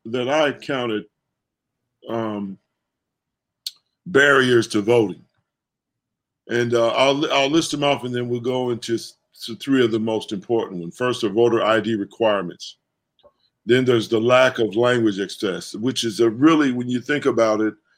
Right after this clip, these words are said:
um, I was, uh, uh, the other day I was ch-, researching this and I realized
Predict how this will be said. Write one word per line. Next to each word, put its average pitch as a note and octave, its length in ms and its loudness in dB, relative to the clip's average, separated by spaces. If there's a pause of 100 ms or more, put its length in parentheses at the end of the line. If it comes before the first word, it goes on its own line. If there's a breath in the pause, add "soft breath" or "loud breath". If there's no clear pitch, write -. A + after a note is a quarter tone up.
(280)
um, G#2 540 -2
I A#2 140 2
was, A#2 260 0
uh, G2 300 -4 (1400)
uh, G#2+ 360 0
the A2+ 140 0
other B2 140 0
day B2+ 220 6
I A#2+ 40 6
was G#2+ 240 0
ch-, - 120 -2
researching A#2+ 680 2
this G#2+ 220 0
and A#2 160 -4
I A#2 60 2
realized A2+ 760 0